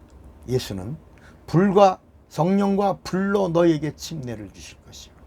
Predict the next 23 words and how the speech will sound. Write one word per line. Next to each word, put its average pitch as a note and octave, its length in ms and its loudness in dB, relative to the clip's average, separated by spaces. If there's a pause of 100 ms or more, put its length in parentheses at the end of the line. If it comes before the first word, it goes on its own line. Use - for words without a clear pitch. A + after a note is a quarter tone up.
(1040)
손에 D#3+ 300 2
키를 D3+ 300 -4
들고 B2+ 380 -6 (240)
자기 D#3+ 340 -2 (260)
타작마당을 G3 880 0
청하게 A#2 440 -8
하사, E2+ 320 -12 (320)
알곡은 C3+ 480 0
모아 C#3+ 200 4
곳간에 E3+ 460 0
드리고, F3+ 440 -2 (280)
그 C3+ 80 -4
알곡, D3+ 380 0 (160)
성령의 F3+ 600 2 (140)
인-, F3 220 -2 (140)
인정을 F3+ 420 2
받은 E3+ 280 2
자들은 F3+ 460 4 (240)
곳간에, F#3 680 -6
곳간이 F#3 460 0
천국입니다. E3+ 580 -4 (240)
곳간에 A3+ 500 2
드리고, A2 380 -12